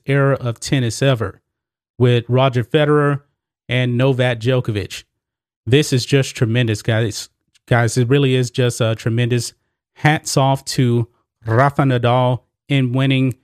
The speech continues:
Grand Slam number twenty-one. And just for a little bit of, uh, insight here, he has thirteen, uh, French Opens. He has two Australian Opens now. And he has,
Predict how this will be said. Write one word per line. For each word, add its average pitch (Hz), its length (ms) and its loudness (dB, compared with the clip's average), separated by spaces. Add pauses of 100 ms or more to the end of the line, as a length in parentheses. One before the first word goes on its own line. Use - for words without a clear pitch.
(300)
Grand 135 420 0
Slam 127 640 -2 (420)
number 123 240 2
twenty-one. 127 760 0 (280)
And 113 140 0
just 127 180 0
for 131 220 2
a 113 40 -2
little 131 260 0
bit 123 140 -2
of, 117 100 0
uh, 110 200 0
insight 117 440 -2
here, 120 260 0 (140)
he 135 140 0
has 123 260 0
thirteen, 180 880 0 (480)
uh, 123 220 2
French 156 280 0
Opens. 151 520 -2 (160)
He 127 120 0
has 117 260 -2
two 196 260 0
Australian 156 520 0
Opens 117 340 -2
now. 123 300 0 (720)
And 123 480 0
he 135 180 0
has, 127 380 -2